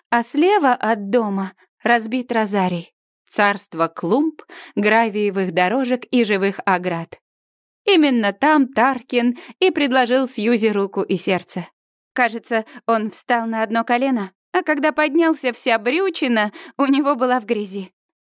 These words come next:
Это так похоже на Таркина.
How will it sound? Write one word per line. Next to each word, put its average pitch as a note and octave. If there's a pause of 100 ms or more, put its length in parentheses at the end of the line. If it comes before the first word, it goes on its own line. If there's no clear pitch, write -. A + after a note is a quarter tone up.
Это A#3+ (140)
так A4
похоже A#3
на G#3
Таркина. G3+